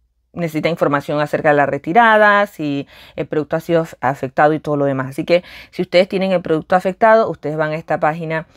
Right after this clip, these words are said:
y siguen, este, las instrucciones que están allí. El siguiente producto son, eh, de la marca Lions Magnus y ellos retiraron voluntariamente cincuenta y tres bebidas nutricionales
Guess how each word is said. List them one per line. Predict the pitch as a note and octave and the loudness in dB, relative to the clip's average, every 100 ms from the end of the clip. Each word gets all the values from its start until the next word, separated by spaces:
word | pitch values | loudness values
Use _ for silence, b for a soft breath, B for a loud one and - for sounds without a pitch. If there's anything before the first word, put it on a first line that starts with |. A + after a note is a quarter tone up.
| b - | b -6
y | F#3 | -6
siguen, | F#3+ - E3 D#3+ D#3 D#3 - | -6 -6 -2 0 0 -2 -6
este, | C#3 C#3+ - C#3 C3+ | -8 -6 -2 0 2
las | C3+ C3 | 0 0
instrucciones | C#3+ - C3 - C#3+ C#3 - | -4 -8 -12 -4 -4 -4 -6
que | C3+ | -14
están | - B2+ B2+ - | -10 -10 -10 -10
allí. | B2+ - - - | -10 -10 -10 0
El | F#3+ F#3 | 2 2
siguiente | - F#3+ G3 A3 | -2 -4 -2 -4
producto | A3 F3+ F#3 G3 G#3 | 0 0 2 0 -2
son, | - - - F3 F3 F3+ F#3 - | -2 -6 2 4 4 2 0 -4
eh, | F3+ E3 D#3+ D3+ | -2 0 0 0
de | D#3 | 0
la | D#3 | 0
marca | D#3 D#3+ F3+ D#3 | 0 2 2 2
Lions | E3+ E3+ F3+ F3+ F#3 F#3+ - | 4 4 2 0 -2 -6 -10
Magnus | E3 D3+ E3 G3+ A#3+ E4 - _ B B B B | -2 0 0 0 -2 -2 -6 _ B B B B
y | - F3+ | -2 2
ellos | F3+ A3 | 4 2
retiraron | G3+ F3+ E3 E3 F3+ F#3 | 0 0 2 6 6 4
voluntariamente | E3+ D#3+ E3 D3+ F3 A3 G3+ F3+ F3+ G3 | 2 0 -2 0 0 0 -2 -2 -4 -6
cincuenta | - F3 E3 D#3+ D3+ D3+ | -6 -6 -2 -4 -2 -2
y | C#3+ | -2
tres | - F3+ G3 - - | 0 2 2 0 -4
bebidas | F3 E3 F3 F#3 F#3+ | 0 2 2 2 0
nutricionales | E3+ - D3 D3+ D3+ F3 G3 B3 | -4 -8 -8 -4 0 0 0 -2